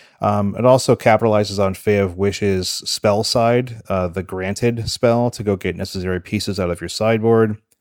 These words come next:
So this was kind of a sleeper deck this weekend. People were focusing heavily on the Dimir Inverter, but the Lotus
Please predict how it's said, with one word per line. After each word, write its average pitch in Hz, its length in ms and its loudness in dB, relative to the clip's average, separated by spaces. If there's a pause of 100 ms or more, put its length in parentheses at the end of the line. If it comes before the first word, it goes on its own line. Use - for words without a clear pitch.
(340)
So 135 320 6
this - 280 4
was 131 100 4
kind 180 260 2
of 170 120 6
a 127 40 6
sleeper 131 480 2
deck 95 440 0
this 104 240 -4
weekend. 98 400 -2
People 135 340 2
were 110 100 2
focusing 107 460 -2
heavily 104 380 2
on 95 180 0
the 90 160 0
Dimir 95 300 -4
Inverter, 95 680 0 (120)
but 101 320 2
the 107 120 4
Lotus 110 640 4